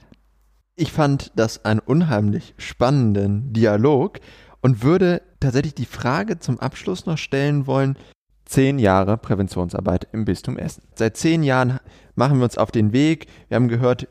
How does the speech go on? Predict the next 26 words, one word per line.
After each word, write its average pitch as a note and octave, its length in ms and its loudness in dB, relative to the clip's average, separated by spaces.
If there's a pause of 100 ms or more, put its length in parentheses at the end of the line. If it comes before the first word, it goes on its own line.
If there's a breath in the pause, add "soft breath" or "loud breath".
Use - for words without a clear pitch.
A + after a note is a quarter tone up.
sind A#2 200 0
noch A2 140 4
lange B2 300 2
nicht A#2+ 200 2
am G#2 140 0
Ziel. D#3+ 340 2
Wir A#2+ 80 2
kommen D3+ 360 2
nie D3 200 2
ans - 380 -2
Ziel G3 240 0
eigentlich, C#3 400 0
aber A2 180 0 (460 loud breath)
trotzdem, C#3+ 520 0
wir A#2 140 2 (220)
wollen C3 340 0
uns A#2 160 -2
immer C3+ 240 0
wieder A#2+ 160 0
neu A#2 200 2
auf A2 120 -2
den G#2+ 220 2
Weg C3 260 -2
machen. C#3+ 280 -2 (480 soft breath)
Wenn C3+ 160 2
man E3 260 0